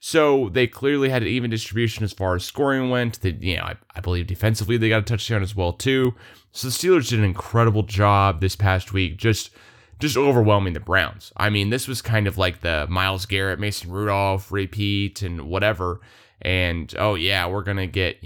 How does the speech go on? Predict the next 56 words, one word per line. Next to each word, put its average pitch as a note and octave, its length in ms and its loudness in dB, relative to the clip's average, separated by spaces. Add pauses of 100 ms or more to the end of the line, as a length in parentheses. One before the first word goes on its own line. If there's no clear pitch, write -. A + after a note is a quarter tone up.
(160)
I F#2+ 80 -8
think A2+ 160 -8
Kareem A2 320 -2
Hunt G2 460 2
or F2+ 80 -2
somebody G2 260 -2
on F#2+ 100 0
the F2 60 -4
Browns F#2+ 320 0
said, F2+ 180 -4
"Yeah, F2+ 100 0
we're F2 120 -4
gonna G2 180 -4
get E2+ 160 -6
revenge F#2 540 -2
for F#2+ 120 -8
that, F2+ 240 -2 (260)
you G#2 120 -4
know, E2+ 180 -4
for F2 360 -6
Garrett F#2 500 -2
and D2+ 80 -8
all F2 80 -6
type G2 160 -8
of - 80 -18
stuff - 220 -10
last F#2 320 -2
year." G2 280 0
And, E2+ 200 -4 (640)
hey, B2 120 -2
Browns, C#3 560 0
you, B2 120 -6
you B2 120 -8
scored C3+ 260 -2
seven C3 280 -2
points, B2 280 -4
and - 60 -8
Stephen A2+ 240 -2
A. G#2+ 80 0
Smith A2+ 300 -6
is - 60 -14
saying F#2+ 320 -2
that E2 160 -6
both G2 260 -2
of D#2+ 60 -8
your F2 100 -4
star F2+ 240 -4
wide F2+ 180 0
receivers F2+ 560 -4
and E2+ 100 -4
Landry F2+ 440 -2
and E2+ 80 -2
Odell F2 460 0
should - 160 -10
be D#2 100 -6
traded. C2 480 -8